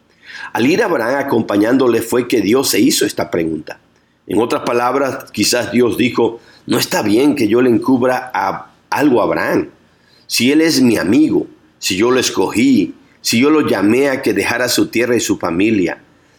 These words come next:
no le debo de ocultar lo que tengo planeado hacer, porque él entra dentro de mis planes".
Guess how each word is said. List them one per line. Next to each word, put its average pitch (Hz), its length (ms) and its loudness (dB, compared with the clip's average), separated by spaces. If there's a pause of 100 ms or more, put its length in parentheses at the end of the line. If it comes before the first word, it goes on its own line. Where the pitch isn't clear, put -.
no 127 160 0
le 151 100 4
debo 143 240 2
de 131 80 2
ocultar 120 460 0
lo 139 180 2
que 117 80 0
tengo 131 400 0
planeado 113 500 0
hacer, 156 460 -2 (480)
porque 113 380 0
él 135 260 0
entra 135 400 0
dentro 90 320 -2
de 87 80 0
mis 85 160 -4
planes". 78 560 -6